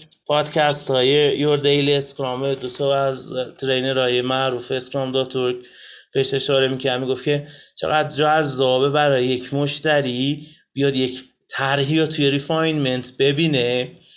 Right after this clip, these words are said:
نظر بده، درگیر باشه و بعد توی اسپرینت بعدی یا حتی توی اسپرینت جاری اون طرح رو به صورت عملی یا واقعی پیاده شدهش رو ببینه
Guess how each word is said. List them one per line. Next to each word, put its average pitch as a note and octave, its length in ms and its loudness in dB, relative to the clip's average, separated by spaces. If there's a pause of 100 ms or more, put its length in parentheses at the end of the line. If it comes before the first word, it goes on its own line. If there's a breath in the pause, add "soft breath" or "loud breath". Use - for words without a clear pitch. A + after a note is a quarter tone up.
(300 loud breath)
نظر C#3+ 560 0
بده، B2+ 320 0
درگیر C3 580 -2
باشه C3 480 -2 (360 loud breath)
و C#3 120 2
بعد C3 420 2 (100)
توی C#3+ 240 2
اسپرینت C#3+ 480 -2
بعدی C#3+ 580 0
یا B2+ 220 2
حتی C#3 420 -4
توی C#3 220 0
اسپرینت C#3 600 0 (360 loud breath)
جاری D3 840 2 (340 loud breath)
اون D3+ 220 0
طرح C3 380 -2
رو D3+ 80 0
به D3+ 100 0
صورت D3 360 -2
عملی D3+ 460 0
یا B2+ 160 0
واقعی D3 720 0
پیاده D3 440 2
شدهش C#3 480 -2
رو C#3 80 0
ببینه A2 560 -6